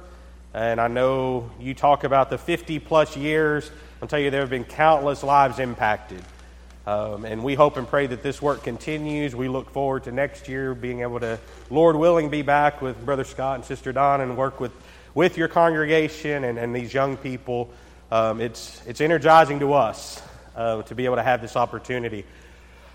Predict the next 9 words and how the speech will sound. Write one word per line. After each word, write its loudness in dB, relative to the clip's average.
Um, 6
we've 0
talked 8
about 6
the 0
cross 2
all 10
week -2
long. -6